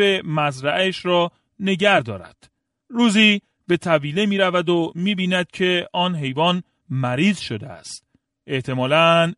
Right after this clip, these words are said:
به پسرانش خواهد گفت: «عجله کنید، باید این گاو را در گاری گذاشته و به معبد ببریم و آن گاو عالی و قیمتی را تقدیم خدا کنیم.» شاید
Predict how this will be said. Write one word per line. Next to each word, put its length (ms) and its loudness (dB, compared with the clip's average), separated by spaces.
به 120 -4
پسرانش 600 -2
خواهد 340 0
گفت: 380 2
«عجله 460 2
کنید، 420 0
باید 360 2
این 240 0
گاو 280 4
را 120 2
در 240 2
گاری 460 0
گذاشته 500 -2
و 280 2
به 100 4
معبد 600 2
ببریم 540 0
و 100 0
آن 300 2
گاو 360 6
عالی 540 2
و 180 2
قیمتی 540 -2
را 140 4
تقدیم 760 -4
خدا 600 2
کنیم.» 400 -8
شاید 640 2